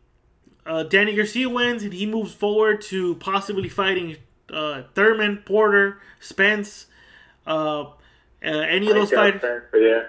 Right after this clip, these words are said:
Speaker 1: Terrence Crawford, maybe. Brandon Rios, and I said this last week, and you, me, both of us agreed.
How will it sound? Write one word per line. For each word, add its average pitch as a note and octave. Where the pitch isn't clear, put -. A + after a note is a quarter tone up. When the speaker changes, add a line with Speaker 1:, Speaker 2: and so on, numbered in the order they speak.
Speaker 1:
Terrence G3
Crawford, G#3
maybe. G3
Brandon A3+
Rios, A3+
and F#3
I F3+
said G#3+
this A3
last G3+
week, G#3
and E3+
you, D#3
me, F3+
both F#3
of G3+
us G3
agreed. F3+